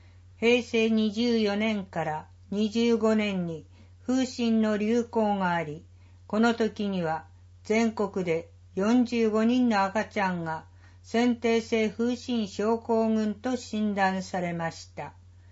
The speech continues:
近年の感染状況を見ると、三十代から五十代の男性が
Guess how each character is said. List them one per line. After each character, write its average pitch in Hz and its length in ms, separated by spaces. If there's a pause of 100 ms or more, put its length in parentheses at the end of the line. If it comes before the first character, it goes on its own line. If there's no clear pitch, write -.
(420)
近 233 300
年 233 280
の 220 140
感 233 300
染 233 300
状 226 220
況 226 320
を - 20
見 185 140
る 190 240
と、 156 260 (400)
三 233 380
十 233 220
代 226 260
か 226 120
ら 214 140
五 208 180
十 254 220
代 226 220
の 202 140
男 208 280
性 208 340
が 165 280